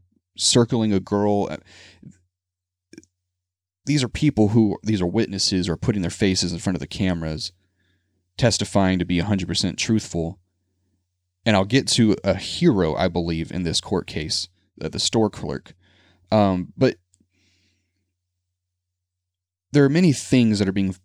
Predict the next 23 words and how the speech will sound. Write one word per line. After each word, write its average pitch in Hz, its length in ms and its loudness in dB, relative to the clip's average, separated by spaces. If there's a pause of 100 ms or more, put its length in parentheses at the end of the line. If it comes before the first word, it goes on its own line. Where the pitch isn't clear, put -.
put - 200 2
in 101 80 -8
front 107 180 2
of 98 80 2
the 92 60 -2
jury 90 520 -2
right 87 200 -2
now 87 240 -2
that 78 100 -2
have 95 240 0
zero 107 400 4
implications 92 640 -2
on 90 160 -2
the 90 80 -6
case - 380 -2
itself, - 580 -8 (240)
on 98 140 -2
what 92 160 0
happened 110 340 0
between 92 240 -4
the 82 60 -6
police 101 420 0
officer 98 640 0